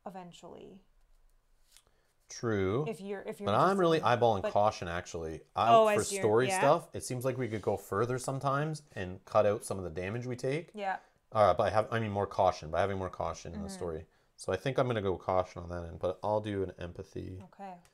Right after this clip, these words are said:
Speaker 1: Wow, for free. That's amazing.
Speaker 2: And if I'm getting that terror reduction thing that you got there, then that makes it even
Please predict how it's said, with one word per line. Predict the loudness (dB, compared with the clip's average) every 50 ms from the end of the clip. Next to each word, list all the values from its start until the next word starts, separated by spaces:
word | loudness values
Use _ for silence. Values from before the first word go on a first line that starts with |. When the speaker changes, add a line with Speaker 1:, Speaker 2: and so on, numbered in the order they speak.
| _ _
Speaker 1:
Wow, | -6 -4 -2 -2 -2 -2
for | -4 -6 -12
free. | -16 -14 -10 -8 -6 -4
That's | -2 -2 -4 -4 -6
amazing. | -10 -10 -10 -10 -10 -10 -10 -12 -14 -14 -16 -12 -10
Speaker 2:
And | -6 -4 -4 -4
if | -2 -2
I'm | -2 -2 -2
getting | -4 -4
that | -4 -6 -6 -8 -8
terror | -6 -4 -2 0 0
reduction | -2 -2 -4 -4 -6 -8 -12 -14 -14
thing | -12 -12 -12 -10 -10 -10 -12
that | -12 -12
you | -10 -10 -8 -8 -8 -8
got | -6 -4 -4 -6 -4 -4
there, | -4 -4 -2 -4
then | -4 -6 -6 -4
that | -4 -4 -4 -6
makes | -8 -8 -6 -6
it |
even | -6 -6 -8